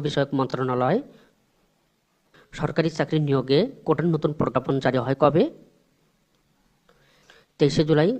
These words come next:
দুই হাজার চব্বিশ। জুলাই অনির্বাণ কি? ছাত্র জনতার অভ্যুত্থান ও আত্মপ্রকাশ নিয়ে নির্মিত ভিডিও চিত্র। জুলাই আগস্টের গণ অভ্যুত্থানের স্মৃতি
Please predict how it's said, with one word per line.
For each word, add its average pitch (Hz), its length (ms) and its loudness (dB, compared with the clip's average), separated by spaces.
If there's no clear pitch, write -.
দুই 131 120 0
হাজার 123 200 -6
চব্বিশ। 147 320 2
জুলাই 151 400 4
অনির্বাণ 135 340 0
কি? 147 140 0
ছাত্র 151 220 -4
জনতার 151 320 0
অভ্যুত্থান 160 380 -4
ও - 20 -2
আত্মপ্রকাশ 131 420 -8
নিয়ে 147 200 -2
নির্মিত 131 260 -4
ভিডিও 127 260 -2
চিত্র। 139 240 -4
জুলাই 143 320 0
আগস্টের 160 340 -6
গণ 135 140 2
অভ্যুত্থানের 147 420 -4
স্মৃতি 139 220 -6